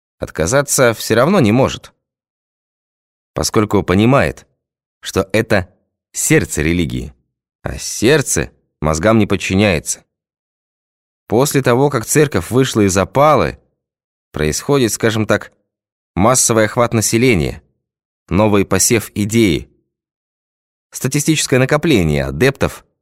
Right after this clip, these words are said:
рекрутов. Церковь позволяет им делать всё, лишь бы они помогли одолеть ей безбожников. Временами это просто мерзко.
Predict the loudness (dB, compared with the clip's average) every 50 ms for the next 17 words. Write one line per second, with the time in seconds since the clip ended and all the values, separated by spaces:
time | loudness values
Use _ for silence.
0 | _ _ -4 0 0 0 0 0 -4 -8 -8 -10 -16 -18 -20 _ _ _ _ _
1 | _ _ _ _ _ _ -8 -2 0 2 2 2 0 -4 -6 -4 -4 -2 0 2
2 | 2 4 2 2 2 0 0 2 2 2 2 2 0 -4 -6 -2 2 2 2 2
3 | 0 -4 _ _ _ _ _ _ _ _ _ _ _ _ _ _ _ _ -6 -4
4 | -4 -2 0 0 2 2 2 2 0 0 0 0 0 0 0 0 0 0 0 0
5 | 0 0 -2 -2 -2 -2 0 0 0 -2 -2 -2 0 0 0 0 0 0 -4 -8
6 | -8 -10 -16 -18 -20 _ _ _ _ _ _ _ _ _ _ _ _ _ _ _
7 | _ _ _ -12 -8 -6 -4 -2 -2 0 0 0 0 0 0 -2 -4 -4 -2 -2
8 | -2 -2 -2 -4 -6 -6 _ _ _ _ _ _ _ _ -4 0 0 2 2 0
9 | -2 -4 -10 -12 -14 -18